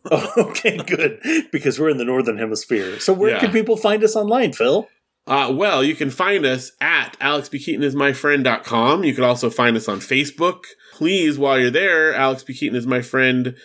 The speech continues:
Speaker 2: Facebook page. You could like that, and you can also join our group. We'd love to have you there. And of course, if you would like to send us a message, let us know how you're doing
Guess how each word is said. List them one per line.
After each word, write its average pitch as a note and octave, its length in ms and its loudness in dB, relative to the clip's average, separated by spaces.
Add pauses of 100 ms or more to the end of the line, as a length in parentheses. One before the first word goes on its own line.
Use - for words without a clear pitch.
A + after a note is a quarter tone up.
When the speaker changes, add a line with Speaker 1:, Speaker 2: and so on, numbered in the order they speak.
(220)
Speaker 2:
Facebook C3 340 0
page. C#3+ 340 2
You A#2+ 60 -2
could A#2+ 100 -2
like C3 240 2
that, C3 100 4
and A2+ 100 -2
you A#2 60 -2
can B2+ 80 2
also B2+ 240 -2
join B2 340 2
our G#2 160 0
group. A#2+ 480 0 (460)
We'd A#2 100 -2
love A#2+ 160 2
to A#2+ 60 -2
have A2+ 280 0
you G#2+ 120 -2
there. G#2+ 200 2
And B2 120 0
of A#2+ 100 -4
course, E3 600 0 (320)
if G#2+ 120 -4
you D3 100 0
would D3+ 120 2
like C#3+ 240 2
to C#3 120 -4
send D3+ 240 0
us D3+ 140 0
a C#3 80 4
message, E3 520 0
let D3 180 2
us C#3 160 -6
know D3 100 2
how C#3 100 2
you're C#3 160 4
doing D3+ 540 2